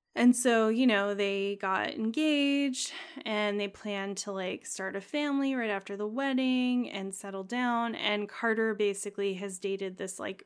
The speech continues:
pandemic version <laughs> of Paris. And now she's kind of back to being Paris Hilton, and they're, it's causing tensions in the relationship. Um,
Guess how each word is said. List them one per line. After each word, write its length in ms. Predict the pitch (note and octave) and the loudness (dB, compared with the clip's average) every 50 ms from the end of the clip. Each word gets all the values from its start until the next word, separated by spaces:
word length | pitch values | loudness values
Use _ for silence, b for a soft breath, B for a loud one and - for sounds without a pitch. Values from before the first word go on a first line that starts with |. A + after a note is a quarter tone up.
| _ - | _ -20
pandemic 600 | - - A3 G#3+ G3+ G3+ G3+ G3 F#3+ F#3+ F#3+ - | -12 -8 -6 -4 -2 -2 -2 -4 -4 -6 -8 -10
version 760 | - F#3 F#3+ F#3+ F#3+ G3 F#3+ - G3 G3 F#3+ F#3+ F#3+ G3 A#3 A3+ - - - - | -12 -10 -8 -6 -6 -6 -6 -6 -8 -8 -8 -8 -6 -2 0 0 0 0 2 2
<laughs> 300 | E4 D4+ - B3 B3+ B3+ | 0 2 4 4 8 10
of 260 | E4 D4 B3 - - - | 10 10 8 6 -4 0
Paris. 540 | D4 B3 A#3 A3+ A3 A3 A#3 A#3 - - B B B B B B B B B B | 2 2 2 2 2 2 0 -2 -2 -6 B B B B B B B B B B
And 220 | - A3 A3 A3+ A3+ | 2 2 4 4 4
now 420 | A3 G#3+ G#3 G#3 G#3 G#3 G3+ G3+ | 4 4 4 4 4 4 2 0
she's 320 | G3+ - - A3+ G#3+ G3+ - | -2 -4 -4 -2 -4 -4 -4
kind 240 | - - G#3+ G#3 | -6 -6 -4 -4
of 160 | G3+ G3 F#3 F#3 | -4 -6 -6 -6
back 280 | F#3 - - F#3 - - | -6 -6 -6 -8 -10 -10
to 100 | - G#3 | -8 -8
being 260 | G3+ G3+ G3+ G3 G3 | -6 -6 -6 -8 -8
Paris 440 | - - G3+ F#3+ F#3 F#3+ F#3 - - | -10 -10 -8 -8 -8 -8 -8 -8 -8
Hilton, 580 | G#3+ G#3+ G#3 - A3+ A3 G#3+ G#3+ G#3 G3+ G3+ | -10 -10 -6 -4 -4 -2 -2 -2 -2 -4 -4
and 160 | - G3+ G3 | -6 -6 -6
they're, 160 | F#3+ F#3+ F#3 G3+ | -8 -8 -8 -8
it's 220 | G3+ - - - | -8 -8 -10 -12
causing 420 | - - G3+ F#3 F#3 F#3 F#3+ F#3+ | -10 -8 -8 -8 -6 -8 -8 -8
tensions 520 | F#3 - G3+ F#3+ F#3 - F3+ F#3+ F#3+ F#3+ - | -8 -8 -10 -8 -8 -8 -8 -8 -8 -10 -10
in 60 | G3+ | -12
the 80 | - - | -12 -12
relationship. 800 | - A3 - B3 B3+ B3 - A3+ G#3+ - - A3 G#3+ A3 A#3 C4+ B B B B B B B B B B B B | -8 -6 -4 -4 -4 -2 -4 -4 -6 -4 -6 -6 -6 -6 -8 -10 B B B B B B B B B B B B
Um, 640 | - A3 G#3+ G#3 G#3 G#3 G#3 G3+ G3+ - B3 - | 0 2 2 2 2 2 0 -2 -4 -4 -6 -8